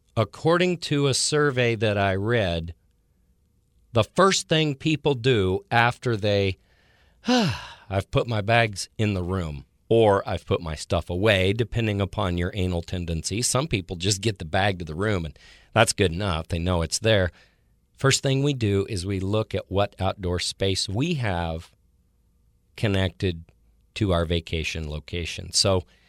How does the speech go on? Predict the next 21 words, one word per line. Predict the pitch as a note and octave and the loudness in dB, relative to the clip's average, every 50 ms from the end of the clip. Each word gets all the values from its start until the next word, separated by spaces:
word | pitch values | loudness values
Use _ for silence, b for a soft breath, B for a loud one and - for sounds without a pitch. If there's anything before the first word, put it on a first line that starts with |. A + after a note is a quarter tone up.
| b b b _ | b b b _
we | - G#2 | -6 -2
go | F#2 G2+ G2+ G2+ G#2+ | 0 2 2 4 4
out, | G#2+ G#2 G2 - _ - | 4 4 4 0 _ -4
check | - - F#2 E2 - | -2 -2 -2 0 0
out | F#2 F2+ E2+ - | 0 0 0 -2
the | - D#2+ | -6 -6
balcony | D2+ F#2+ F#2+ G2+ G2 - - A2 G2+ F#2+ F#2 F#2 F#2 - | 0 2 2 2 2 0 -2 -4 -2 -2 -2 -2 -2 -4
or | - E2 D2+ | -6 -8 -8
the | D2 C#2+ | -8 -6
patio, | - - A2 G#2+ G2+ F#2+ F#2+ F#2 F2+ F2 E2 D#2+ b b b b b | -2 0 2 2 2 0 0 -2 -2 -2 -2 -6 b b b b b
and | - F#2+ F2+ | -4 -4 -4
we | E2 D#2+ | -2 -2
sit | - - - F3 E3 - | 0 2 2 2 0 0
down | - C3 B2 A#2 A2+ A2+ - | -2 0 0 0 -2 -2 -4
and | - F2+ D#2 | -6 -8 -8
we | D2+ D2 | -8 -8
take | - - G#2+ G2 - - | -4 -2 -2 -2 -2 -2
it | F#2 | -2
all | F2+ F2+ F2+ F2+ F2+ | -2 0 0 -2 -2
in. | E2+ D2 - - _ _ _ _ _ _ _ _ _ _ _ _ b b b b b b b b | -4 -6 -8 -12 _ _ _ _ _ _ _ _ _ _ _ _ b b b b b b b b
So | - - - D#3 D3 C#3+ C#3 C3+ A#2+ | 0 2 4 6 6 6 6 4 0